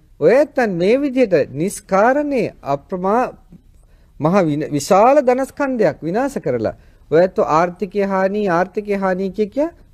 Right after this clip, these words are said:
ලැබෙන්න ඉන්න දරු සම්පත් ටික නැති කරනවා.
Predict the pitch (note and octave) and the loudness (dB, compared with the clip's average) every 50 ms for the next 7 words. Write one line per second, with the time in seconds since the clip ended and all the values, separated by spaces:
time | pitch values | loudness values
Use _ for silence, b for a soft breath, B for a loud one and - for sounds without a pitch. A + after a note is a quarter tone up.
0 | - _ - - D3+ D#3 E3 F3 F#3 F#3+ F#3+ F#3+ F#3 F#3 F3 D#3+ D#3+ E3 E3+ E3 | -20 _ -12 0 0 2 2 2 0 -2 -2 -2 -2 -2 0 2 2 2 2 -2
1 | G3+ F3+ F3 - G3 F3+ F3 A3+ A#3 C#4 C#4+ C#4 - _ _ _ _ _ _ _ | -4 -6 -2 -2 -4 -4 -2 -6 -6 -6 -6 -10 -14 _ _ _ _ _ _ _
2 | _ _ _ - _ - - A3+ A#3+ A#3+ A#3 G#3 F3 C#3+ A#2+ G2 | _ _ _ -20 _ -10 -8 -8 -6 -6 -4 -4 -4 -4 -4 -8